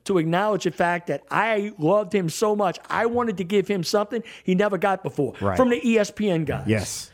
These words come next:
Speaker 1: From the N F L Films
Speaker 2: Yes,
Speaker 1: guys.
Speaker 2: that's right.
Speaker 1: I wanted to top everybody. So here's the topper.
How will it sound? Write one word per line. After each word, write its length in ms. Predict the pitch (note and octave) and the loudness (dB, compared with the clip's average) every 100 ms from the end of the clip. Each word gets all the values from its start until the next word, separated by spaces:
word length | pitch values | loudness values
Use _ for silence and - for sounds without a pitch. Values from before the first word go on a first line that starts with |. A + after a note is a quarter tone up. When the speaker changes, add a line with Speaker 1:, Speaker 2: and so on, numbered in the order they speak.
| - | -2
Speaker 1:
From 140 | A#3+ | 2
the 140 | A#3+ | 4
N 100 | A#3+ | 4
F 120 | A3 A3 | 4 4
L 120 | G#3+ | 2
Films 360 | G3+ G#3+ F3+ F3 | 2 0 0 0
Speaker 2:
Yes, 100 | G#3 | -2
Speaker 1:
guys. 180 | C3 A2+ | -2 -4
Speaker 2:
that's 180 | G#2+ G#2+ | -6 -6
right. 180 | F2 - | -8 -6
Speaker 1:
I 180 | - G3+ | 0 0
wanted 280 | C#4+ D4 A3 | 0 -4 -4
to 80 | G#3+ | -6
top 380 | - G#3 G3+ A3+ | -4 -4 -2 -2
everybody. 480 | G3+ D3 B2+ F#2+ - _ _ _ | -2 -2 -4 -10 -20 _ _ _
So 160 | - C#3+ | -4 -2
here's 260 | C3+ G3+ G3+ | 0 0 0
the 100 | F3 | -6
topper. 440 | - C#3 A2+ - | -6 -8 -10 -18